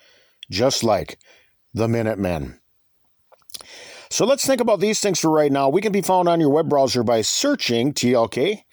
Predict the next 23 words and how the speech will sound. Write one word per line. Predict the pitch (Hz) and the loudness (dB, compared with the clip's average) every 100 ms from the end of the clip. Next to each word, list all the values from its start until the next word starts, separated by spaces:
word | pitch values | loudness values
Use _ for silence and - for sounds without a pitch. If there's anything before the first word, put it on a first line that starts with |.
| - - - | -20 -20 -10
J | 90 92 113 | -6 -2 -2
B | 104 104 | 0 -2
C, | - 117 190 185 - - - - | -2 -2 -2 -4 -10 -20 -14 -4
where | 131 | -2
you | |
can | 156 | -2
find | - 156 160 | -2 0 2
our | 151 123 | 2 2
diaries | 98 139 160 156 107 | 2 0 2 0 0
distributed | 110 - 151 160 147 135 | -4 -2 0 0 -2 -2
through | 135 | -2
various | 117 120 110 - | 0 2 0 0
platforms. | - 95 87 90 85 117 - - - - | -2 -2 -2 -4 -2 -4 -6 -12 -10 -2
We're | 165 | 0
not | 180 | 0
associated | 165 170 175 165 170 170 | 0 0 0 0 0 0
nor | 151 135 | 0 0
affiliated | - 143 147 147 | 0 2 2 2
with | 123 104 | 0 -2
any | 147 233 247 | -4 -2 0
other | 233 151 | 0 0
religious | 208 190 170 - | 0 0 -4 -4
groups. | 113 - - - | -2 -2 -4 -10